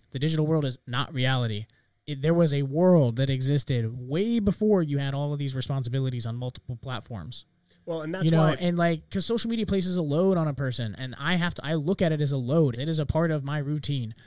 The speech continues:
Speaker 1: I dedicate half an hour to LinkedIn, half an hour to this, half an hour to this, half an hour to this. I'm posting, I'm crafting things 'cause it's work. And what people,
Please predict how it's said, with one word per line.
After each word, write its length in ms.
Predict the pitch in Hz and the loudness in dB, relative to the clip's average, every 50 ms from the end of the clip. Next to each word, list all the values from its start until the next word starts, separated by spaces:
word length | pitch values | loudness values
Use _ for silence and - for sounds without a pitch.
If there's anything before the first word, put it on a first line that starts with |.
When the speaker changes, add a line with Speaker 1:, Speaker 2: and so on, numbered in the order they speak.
| _ _ - | _ _ -8
Speaker 1:
I 140 | 123 139 | -6 -4
dedicate 460 | 160 147 156 151 151 - 156 151 139 120 | -4 -2 -2 -4 -4 -4 -4 -4 -4 -4
half 180 | 151 156 147 | -4 -4 -4
an 80 | 160 151 | -4 -6
hour 160 | 151 151 151 | -6 -6 -8
to 80 | 143 139 | -8 -10
LinkedIn, 380 | 139 143 143 131 135 127 117 | -10 -10 -10 -8 -8 -8 -8
half 200 | 113 135 139 131 | -6 -6 -6 -6
an 60 | 139 | -6
hour 140 | 135 139 139 | -6 -6 -6
to 40 | 135 | -6
this, 160 | 135 139 135 - | -6 -6 -6 -6
half 180 | 147 139 139 | -6 -8 -8
an 60 | 147 | -10
hour 120 | 139 135 135 | -12 -12 -12
to 80 | 135 | -10
this, 140 | 131 139 131 | -8 -8 -8
half 180 | - 135 131 - | -6 -6 -6 -6
an 60 | 131 | -4
hour 160 | 131 135 131 | -4 -4 -4
to 40 | 127 | -4
this. 180 | 127 139 120 - - | -4 -6 -6 -8 -8
I'm 160 | 135 131 139 | -10 -10 -8
posting, 580 | - - - 165 165 160 - - 139 123 120 113 | -6 -4 0 0 0 0 -2 -4 -6 -8 -8 -8
I'm 80 | 117 120 | -10 -12
crafting 520 | - - 165 151 156 151 - 151 139 131 | -10 -8 -6 -6 -6 -6 -6 -8 -10 -8
things 320 | - 139 123 120 120 117 - _ _ _ _ - | -8 -8 -8 -8 -10 -12 -14 _ _ _ _ -8
'cause 100 | - 143 | -6 -4
it's 140 | 147 135 110 | -4 -4 -4
work. 400 | 110 113 131 170 165 - - - - _ _ _ _ _ _ _ _ _ _ _ _ _ _ _ - | -4 -2 0 0 0 -2 -4 -14 -20 _ _ _ _ _ _ _ _ _ _ _ _ _ _ _ -4
And 460 | 160 175 175 170 165 160 156 131 - | -2 0 0 0 0 0 -2 -4 -6
what 180 | 160 156 147 | -4 -4 -2
people, 380 | - 180 190 170 160 151 143 139 | -2 -2 -2 -2 -4 -4 -6 -8